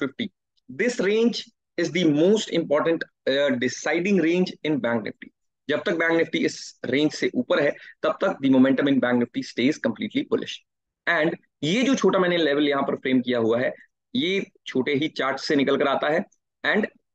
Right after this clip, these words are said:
यहाँ से, जहां पर index ने, ये देखिए, Friday के session में एक बजे के बाद कोई बहुत बड़ी अपमूव नहीं आई, but फिर भी यहाँ पर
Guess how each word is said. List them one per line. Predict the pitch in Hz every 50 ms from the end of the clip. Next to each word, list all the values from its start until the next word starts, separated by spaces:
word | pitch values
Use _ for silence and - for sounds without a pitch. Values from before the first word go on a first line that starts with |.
| _ _ -
यहाँ | 139 147 135 101 101 -
से, | - - - - _ _ _ _ _ _ _ _ _ _ _ _ _ _ _ _ -
जहां | 117 104 123 123 147 156
पर | 156 - 180 160 156 170 - - - - _ _ _ _ _ _ _ _ _ _ -
index | 135 139 131 147 160 156 - -
ने, | 175 151 139 147 180 185 - _ _ _ _ _ -
ये | 147 156 165
देखिए, | 123 107 - - - - - _ _ _ _ _ _ -
Friday | 156 165 208 208 240
के | 208 220 226
session | 214 - 180 165 - 196 190
में | 202 208 - - - _ -
एक | 240 269 302 - -
बजे | 254 208 185 202 202 202
के | - 190
बाद | 160 131 135 139 135 - 202 - -
कोई | 226 208
बहुत | - - 147 - - - 247 226
बड़ी | 202 208 196 220 226 - -
अपमूव | 170 - - 233 240 277 277 247
नहीं | 233 202 208 220 220
आई, | 202 208 247 285 - _ _ _ _ - -
but | 196 - - _ -
फिर | 208 208 202
भी | 190 226 240 240 214 226 254 - - - - _ _ _ _ -
यहाँ | 127 131 131 151 - - 185 214 254
पर | 262 254 240 196 196 214